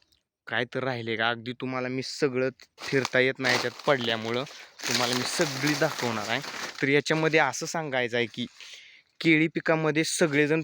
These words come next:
फक्त फायदा दाखवतात, तर केळी पिकामध्ये नुकसान पण मोठ्या प्रमाणात असतं. बघा तुम्ही आपली स्वतःची बाग आहे, तुम्ही कधी पण भेट देऊ शकता आपल्याला. तर यामध्ये असं झालं की आपण, अ,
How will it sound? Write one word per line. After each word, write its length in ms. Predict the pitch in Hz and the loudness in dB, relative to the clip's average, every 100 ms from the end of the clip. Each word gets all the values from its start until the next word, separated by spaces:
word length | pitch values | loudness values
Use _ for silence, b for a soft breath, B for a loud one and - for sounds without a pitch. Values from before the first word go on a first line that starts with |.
| - | -4
फक्त 200 | 139 156 - | -6 -6 -4
फायदा 280 | - 135 131 | -2 0 0
दाखवतात, 500 | 135 - 120 120 113 - | -2 0 -4 -2 -2 -2
तर 100 | 135 | -4
केळी 460 | _ 139 131 123 131 | _ -2 0 0 -2
पिकामध्ये 500 | 135 131 127 123 135 143 - | -2 0 0 0 0 -2 -4
नुकसान 520 | 131 143 - 156 156 | 0 0 0 0 0
पण 160 | 147 160 | 0 0
मोठ्या 360 | 156 143 135 | 0 -2 -4
प्रमाणात 440 | 127 131 120 110 120 | -2 -2 -2 -4 -4
असतं. 280 | 113 - 92 B B B B B 113 | -6 -8 -16 B B B B B -2
बघा 200 | 117 127 | 2 2
तुम्ही 240 | 127 135 | 2 2
आपली 220 | 131 127 | 2 -2
स्वतःची 440 | 127 156 - 123 120 | -4 -4 -2 -4 -2
बाग 220 | 120 110 | -2 -2
आहे, 180 | 110 139 - | -4 -8 -8
तुम्ही 180 | 123 120 - | -6 -4 -4
कधी 220 | 120 131 | -2 0
पण 260 | 147 143 | 0 0
भेट 220 | 131 131 113 | 2 0 2
देऊ 120 | 120 | 0
शकता 300 | 135 - 117 | 0 -2 -2
आपल्याला. 340 | - 107 110 143 B B B B B B B - | -2 -4 -4 -4 B B B B B B B 4
तर 200 | 156 165 | 6 6
यामध्ये 560 | 139 147 165 170 160 | 4 2 2 0 2
असं 220 | 156 - | 0 0
झालं 260 | 143 143 131 | -6 -4 -4
की 100 | 127 | 0
आपण, 460 | 147 131 - 147 143 | 0 0 -4 -4 -4
अ, 440 | 131 131 123 123 | -4 -2 0 0